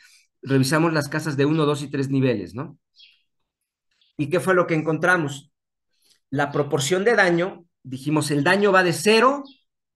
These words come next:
a uno o a cien por ciento, ¿no? Entonces aquí está el cero y aquí está el cien por ciento, lo dijimos hace rato.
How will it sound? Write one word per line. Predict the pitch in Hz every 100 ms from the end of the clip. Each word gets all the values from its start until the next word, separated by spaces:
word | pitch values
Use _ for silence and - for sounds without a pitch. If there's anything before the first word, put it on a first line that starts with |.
| _ _ _ _ _ _ _ _ _ _ _ -
a | - -
uno | 202 208 214
o | 202
a | 143
cien | 135 156 147
por | 151
ciento, | 135 135 113 98
¿no? | 113 175 - _ _ _ _
Entonces | - 143 143
aquí | 165
está | 160
el | 165
cero | 180 214 247 247
y | 139
aquí | 139 143
está | 143 151
el |
cien | 139 131
por | 143
ciento, | 151 180 156
lo | 127
dijimos | 135 143
hace | 139 139
rato. | 151 - 113